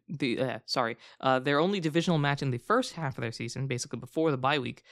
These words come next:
is in week three against the Dallas Cowboys. So the first half, this is kinda building up for the Giants to kinda play this, where the first half of the season is them attempting to figure out what exactly is gonna happen, how they're gonna play, and they're gonna go up against some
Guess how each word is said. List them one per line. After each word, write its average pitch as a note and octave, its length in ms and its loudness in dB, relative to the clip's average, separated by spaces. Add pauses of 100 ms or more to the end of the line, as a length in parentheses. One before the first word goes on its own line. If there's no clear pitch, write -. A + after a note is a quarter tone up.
(100)
is C3+ 160 -2
in C3+ 100 4
week C#3+ 200 2
three C#3 240 0
against B2 360 -4
the A#2 60 -2
Dallas A#2 180 -4
Cowboys. - 460 -2 (380)
So - 640 2 (560)
the C#3+ 360 -4 (120)
first C#4 320 2
half, A3+ 160 2
this F3 320 -2
is G3+ 100 -6
kinda B3 220 2
building E3 340 2
up D#3+ 140 -6
for D#3 60 0
the C3+ 100 -2
Giants C3+ 400 -2
to - 80 -16
kinda D#3+ 240 0
play C#3+ 240 -2
this, A#2 260 -4 (380)
where B2+ 160 2
the A2+ 60 -6
first A3 420 2
half E3+ 200 -2
of D#3 60 -2
the C#3+ 80 -6
season C3+ 480 0 (220)
is C3+ 220 -6
them C3 220 2
attempting E3 380 0
to C#3+ 100 -4
figure C#3 280 0
out B2 120 0
what C3+ 200 4
exactly B2 400 -2
is B2+ 80 -10
gonna - 180 -12
happen, - 340 -10 (220)
how A#2+ 180 4
they're A#2+ 120 2
gonna A#2+ 180 -2
play, F3+ 380 2 (180)
and D3 140 -2
they're D#3+ 80 4
gonna G#3 160 2
go F3+ 160 6
up D#3 60 0
against C3+ 280 0
some C#3 240 -4